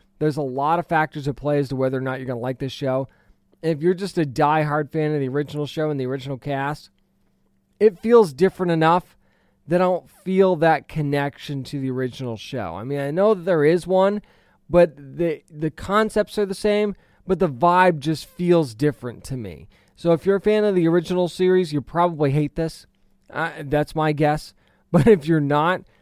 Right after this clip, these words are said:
this is certainly something that you can enjoy. Or if the concept is what you loved about the original Quantum Leap, I do think that you'll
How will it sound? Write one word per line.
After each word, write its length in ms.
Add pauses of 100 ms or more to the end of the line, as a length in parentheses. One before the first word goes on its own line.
(220)
this 220
is 140
certainly 420
something 540 (320)
that 220
you 100
can 140
enjoy. 560 (260)
Or 160
if 100
the 100
concept 520
is 100
what 200
you 120
loved 400
about 460
the 80
original 380
Quantum 340
Leap, 160
I 140
do 180
think 220
that 200
you'll 300